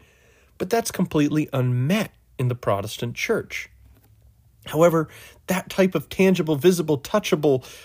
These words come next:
um, Christ's return is called the Eucharist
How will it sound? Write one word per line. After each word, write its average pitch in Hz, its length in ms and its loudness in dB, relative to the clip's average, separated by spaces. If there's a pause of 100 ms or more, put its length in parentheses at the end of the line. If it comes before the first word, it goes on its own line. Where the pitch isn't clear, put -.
(180)
um, 101 540 0 (100)
Christ's 190 540 2
return 175 640 4 (220)
is 190 120 2
called 220 280 0
the 220 80 0
Eucharist 180 720 0